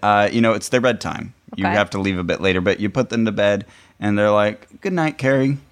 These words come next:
Speaker 2: Mm-hmm. <laughs> Okay.
Speaker 1: But ten, ten is something incredibly creepy. You're, you're putting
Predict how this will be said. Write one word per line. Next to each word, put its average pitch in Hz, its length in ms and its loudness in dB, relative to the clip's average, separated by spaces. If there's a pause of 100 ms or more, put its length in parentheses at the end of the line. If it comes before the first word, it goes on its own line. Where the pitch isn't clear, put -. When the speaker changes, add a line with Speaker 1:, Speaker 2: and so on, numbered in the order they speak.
(180)
Speaker 2:
Mm-hmm. 240 600 -4
<laughs> - 80 -10 (560)
Okay. 214 340 -2
Speaker 1:
But - 200 -4
ten, 127 480 0 (220)
ten 185 180 0
is 165 80 0
something 135 320 2
incredibly 110 520 0
creepy. 73 340 -8
You're, 92 460 2
you're 90 160 -2
putting 110 600 0